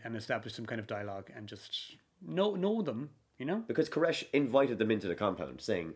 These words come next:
Speaker 2: "Inspect our weapons."
Speaker 1: Supposedly.
Speaker 2: Supposedly, right. I, I mean, I guess he would have, like I said earlier on, we, he would have stashed all his big
Speaker 1: Ass-,
Speaker 2: shit.
Speaker 1: assuming he did that. Let's assume he d-, that's true and he did that. Yeah, they should have taken advantage of that. Okay.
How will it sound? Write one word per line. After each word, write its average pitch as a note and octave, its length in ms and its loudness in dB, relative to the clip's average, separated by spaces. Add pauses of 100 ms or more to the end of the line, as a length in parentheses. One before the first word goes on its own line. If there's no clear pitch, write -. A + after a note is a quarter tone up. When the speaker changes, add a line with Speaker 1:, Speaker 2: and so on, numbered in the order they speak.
Speaker 2:
"Inspect - 360 2
our F2 40 2
weapons." - 360 -8 (140)
Speaker 1:
Supposedly. A#2 520 -8 (120)
Speaker 2:
Supposedly, F#2 500 0
right. - 180 -6 (100)
I, A#2+ 120 6
I B2 100 4
mean, B2+ 180 6
I A2 100 4
guess A2+ 180 4
he A#2 80 -2
would G#2 120 2
have, F#2+ 100 0
like A#2+ 120 6
I - 40 -8
said G#2 180 2
earlier G2 160 2
on, F2 120 -2
we, G#2 120 2
he A2+ 160 -2
would G#2+ 80 0
have A2 80 -2
stashed G2 340 -4
all F2 140 0
his F2 100 -4
big - 160 2
Speaker 1:
Ass-, - 60 -6
Speaker 2:
shit. - 100 0
Speaker 1:
assuming A3 540 4
he E3 120 0
did C#3 220 0
that. G#2+ 140 -4
Let's D3 180 -2
assume F3+ 240 0
he D3+ 80 0
d-, C#3 140 -8
that's C3+ 220 -2
true C3 180 -2
and A2 100 -4
he A2+ 60 -4
did A#2 240 -2
that. G2+ 240 -8 (500)
Yeah, B2+ 280 -2 (340)
they A#2+ 140 -4
should A#2+ 180 -4
have A2+ 100 -6
taken A2+ 240 -4
advantage G#2+ 380 -8
of B2 100 -14
that. - 200 -16 (1400)
Okay. A2+ 380 -6